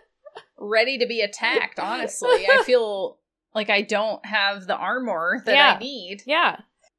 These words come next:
Speaker 1: The psychic
Speaker 2: Oh, boy.
Speaker 1: armor.
Speaker 2: That's, yeah. Also, he does shows in Vegas. I'm down. I'm down to go to the <laughs> show. I'm, I'm down to go to J-, Gary,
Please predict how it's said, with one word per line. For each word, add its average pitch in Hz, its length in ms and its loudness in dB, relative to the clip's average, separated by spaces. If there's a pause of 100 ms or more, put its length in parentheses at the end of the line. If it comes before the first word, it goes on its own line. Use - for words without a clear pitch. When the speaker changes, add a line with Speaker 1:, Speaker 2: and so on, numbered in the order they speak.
(340)
Speaker 1:
The 247 80 -8
psychic 214 420 2
Speaker 2:
Oh, - 40 -4
boy. 208 320 6
Speaker 1:
armor. 190 300 -2 (180)
Speaker 2:
That's, 247 420 2
yeah. 196 360 4 (140)
Also, 302 680 2
he 254 140 -8
does 247 260 0
shows 277 300 -4
in 269 140 -6
Vegas. 240 640 0
I'm 254 220 2
down. 185 520 2
I'm 254 240 4
down 262 220 4
to 254 60 0
go 233 160 4
to 220 60 2
the 208 80 0
<laughs> - 0 -
show. - 520 0 (420)
I'm, 240 180 -4 (120)
I'm 269 180 2
down 254 300 2
to 247 60 -8
go 220 200 -2
to 202 60 -8
J-, 202 220 -6
Gary, 185 520 -4